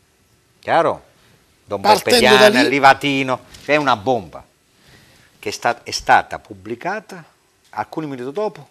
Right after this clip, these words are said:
Speaker 1: dell'ultimo scandalo, quello del, del onorevole 'ndranghetista là, insomma, mi
Speaker 2: Sì,
Speaker 1: segue,
Speaker 2: sì,
Speaker 1: Di
Speaker 2: sì,
Speaker 1: Girolamo,
Speaker 2: sì.
Speaker 1: insomma, l'ultimo, non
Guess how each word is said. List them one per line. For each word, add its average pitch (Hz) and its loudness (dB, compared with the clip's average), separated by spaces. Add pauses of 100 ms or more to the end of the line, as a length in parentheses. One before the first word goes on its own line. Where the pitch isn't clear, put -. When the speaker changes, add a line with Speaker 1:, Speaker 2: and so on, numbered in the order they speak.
(140)
Speaker 1:
dell'ultimo 139 -10
scandalo, 104 -6
quello 110 -8
del, 101 -6 (460)
del 101 -4 (200)
onorevole 110 -2
'ndranghetista 107 -6
là, 101 -4
insomma, 98 -10
mi 98 -12
Speaker 2:
Sì, 92 -2
Speaker 1:
segue, 98 -4
Speaker 2:
sì, 202 -4
Speaker 1:
Di 135 -8
Speaker 2:
sì, - -6
Speaker 1:
Girolamo, 104 -6
Speaker 2:
sì. 139 -12
Speaker 1:
insomma, 131 -8
l'ultimo, 135 -8
non 131 -10